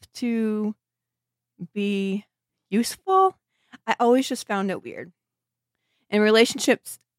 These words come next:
between physicians and massage therapists can either be kind of weird or good. So I have a lot of people that come in and talk about how they've been to the doctor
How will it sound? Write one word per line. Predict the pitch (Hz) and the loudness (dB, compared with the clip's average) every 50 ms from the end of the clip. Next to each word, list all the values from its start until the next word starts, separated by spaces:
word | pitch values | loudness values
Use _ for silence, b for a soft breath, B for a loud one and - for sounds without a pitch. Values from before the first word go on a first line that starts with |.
| _ _ - | _ _ -12
between | 220 - - - 220 214 208 202 196 196 196 202 _ - | -10 -6 -4 0 2 2 2 2 2 0 -2 -4 _ -12
physicians | 208 196 - 208 214 - - 233 220 214 208 202 - | -8 -2 0 0 0 0 0 0 0 2 0 0 -2
and | - - 190 185 196 | -4 -4 -2 -2 -2
massage | 190 - - 180 175 170 185 - | -4 -4 -2 0 0 0 -2 -4
therapists | - 160 165 170 - - 165 170 - - - _ _ _ _ _ _ _ _ _ _ _ | -8 -8 -8 -8 -6 -8 -8 -8 -8 -14 -20 _ _ _ _ _ _ _ _ _ _ _
can | - 240 226 | -2 -2 0
either | - 240 247 208 220 214 | 0 0 2 4 4 4
be | 202 190 - 220 214 202 202 202 190 190 190 208 _ _ _ _ _ _ _ _ _ _ _ _ _ _ _ _ _ _ _ _ _ _ _ | 2 0 -2 -2 -2 0 0 0 0 0 -2 -4 _ _ _ _ _ _ _ _ _ _ _ _ _ _ _ _ _ _ _ _ _ _ _
kind | - - 208 214 240 254 | -4 2 2 4 4 4
of | 262 254 254 | 4 2 2
weird | 269 269 262 262 262 294 392 - - | -2 2 4 4 4 4 4 0 -4
or | - 196 190 185 185 185 | -2 0 2 2 2 0
good. | - - 370 381 - 190 190 - _ _ _ _ _ _ _ _ _ _ _ _ _ _ _ _ _ _ _ _ _ _ _ _ _ _ _ _ _ | -2 -4 -2 -2 -2 -2 -4 -12 _ _ _ _ _ _ _ _ _ _ _ _ _ _ _ _ _ _ _ _ _ _ _ _ _ _ _ _ _
So | - - - 233 220 214 208 | -12 -4 0 2 4 4 4
I | 208 - - 196 208 | 4 4 4 4 4
have | 233 226 208 196 | 4 2 0 0
a | 196 | 2
lot | 196 196 220 294 | 2 2 2 0
of | - | 0
people | - 247 226 - 196 185 | -4 -8 -8 -8 -8 -8
that | 190 - - | -8 -8 -8
come | - 180 175 175 | -8 -8 -6 -4
in | 175 175 | -4 -4
and | 175 180 | -4 -4
talk | 175 - 175 170 - | -6 -8 -10 -10 -10
about | 175 - 185 175 175 | -10 -10 -8 -8 -6
how | 185 180 | -6 -6
they've | 180 175 185 190 185 | -4 -2 -4 -4 -4
been | - 190 196 | -4 -4 -4
to | 196 202 | -4 -2
the | 208 226 | -4 -2
doctor | 208 226 214 214 220 - _ - 226 220 214 208 214 | 0 2 2 2 2 0 _ -2 0 0 2 0 0